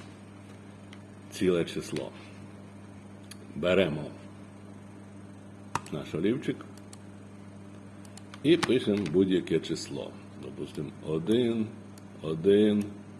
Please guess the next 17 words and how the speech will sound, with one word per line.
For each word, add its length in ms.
нуль, 640
один, 720
один, 600
нуль. 360
Після 220
того, 200
як 180
ми 80
записали 880
це 180
число, 520
зверху 580
нам 240
треба 380
надписати 920
вартість 680
розрядів. 640